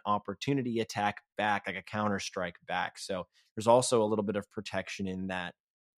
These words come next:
uh, being able to do backstab. You're basically doing damage for free by n-, and not provoking any attacks back, killing your minions. They'd have to do that on a follow-up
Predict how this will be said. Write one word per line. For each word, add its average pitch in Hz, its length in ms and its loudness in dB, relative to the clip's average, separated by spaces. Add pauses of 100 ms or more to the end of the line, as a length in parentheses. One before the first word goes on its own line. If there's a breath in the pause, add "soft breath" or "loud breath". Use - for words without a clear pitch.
(180)
uh, 90 160 -4
being 107 240 -4
able 98 180 -2
to 98 80 -12
do 95 140 -6
backstab. 92 560 -4
You're 101 80 -6
basically 120 300 -2
doing 107 240 0
damage 92 380 -4
for 92 220 -12
free 113 600 2 (380)
by 101 100 2
n-, 101 340 0
and 104 200 0
not 104 260 0 (420)
provoking 107 400 2
any 95 160 -2
attacks 95 400 -4
back, 92 340 -4
killing 92 300 -4
your 87 120 -4
minions. 90 380 -4
They'd 90 140 -6
have 87 120 -8
to 90 80 -10
do 87 180 -8
that 85 140 -6
on 87 120 -6
a 87 40 -12
follow-up 85 540 -8